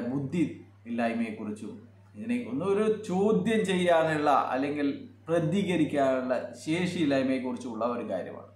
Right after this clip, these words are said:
അതുപോലെ തന്നെ, ആ, മറ്റൊരു കാര്യം, ഒരുപാട് സന്തോഷമുണ്ട് നമ്മുടെ, ആ, റസിയാത്തേനെ പോലെയുള്ള ആൾക്കാർക്ക് ഇവര് പൈസ അടിച്ചു മാറ്റുന്നതിനെ കുറിച്ച് ബോധം വന്നതിനെ കുറിച്ച്.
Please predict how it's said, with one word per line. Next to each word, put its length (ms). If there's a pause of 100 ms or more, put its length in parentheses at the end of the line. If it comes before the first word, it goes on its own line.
(760)
അതുപോലെ 440
തന്നെ, 220 (720)
ആ, 20 (240)
മറ്റൊരു 500
കാര്യം, 400 (440)
ഒരുപാട് 520 (240)
സന്തോഷമുണ്ട് 800 (340)
നമ്മുടെ, 260 (520)
ആ, 60 (260)
റസിയാത്തേനെ 680
പോലെയുള്ള 360 (140)
ആൾക്കാർക്ക് 720 (320)
ഇവര് 480 (680)
പൈസ 360 (160)
അടിച്ചു 340
മാറ്റുന്നതിനെ 720
കുറിച്ച് 560 (1000)
ബോധം 520
വന്നതിനെ 400
കുറിച്ച്. 280